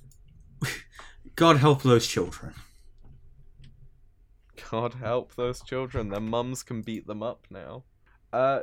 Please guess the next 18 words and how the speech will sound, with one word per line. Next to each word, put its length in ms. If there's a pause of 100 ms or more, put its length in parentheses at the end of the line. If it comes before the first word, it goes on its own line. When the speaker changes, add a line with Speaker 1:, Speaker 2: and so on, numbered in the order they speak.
(100)
Speaker 2:
so 300
it 100
cuts 360
away 460
from 380
the 400 (200)
buff 440
fighting 760
mums, 720 (140)
uh, 560 (180)
who 180
are 280
so 260
good 240
at 160
martial 480
arts 380
now. 360